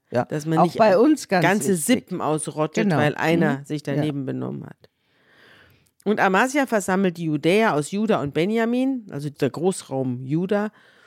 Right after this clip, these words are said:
Speaker 2: und stellt sie nach Großfamilien unter den Führern der Tausend- und Hundertschaften auf und lässt alle mustern. Und die Zählung ergibt, stell dir vor, dreihunderttausend auserlesene, wehrfähige Männer.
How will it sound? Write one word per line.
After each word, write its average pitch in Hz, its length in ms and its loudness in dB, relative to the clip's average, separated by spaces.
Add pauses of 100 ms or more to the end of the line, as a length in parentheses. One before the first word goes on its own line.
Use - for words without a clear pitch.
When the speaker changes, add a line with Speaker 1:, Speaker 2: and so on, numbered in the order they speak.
(200)
Speaker 2:
und 165 220 0
stellt 175 400 2
sie 165 480 -2
nach 143 280 0
Großfamilien 175 800 2
unter 151 380 -2
den 135 240 -2
Führern 170 540 2
der 139 160 -4
Tausend- 147 400 -2
und 127 160 -6
Hundertschaften 131 680 -8
auf 170 400 -4 (220)
und 160 240 -4
lässt - 320 0
alle 156 220 2
mustern. 143 520 -2
Und 151 160 -6
die 170 100 -12
Zählung 214 540 2
ergibt, 165 480 -8 (640)
stell 160 220 0
dir 151 140 2
vor, 165 300 -2 (260)
dreihunderttausend 185 1500 -2
auserlesene, 156 880 -2
wehrfähige 135 640 -2
Männer. 131 400 -6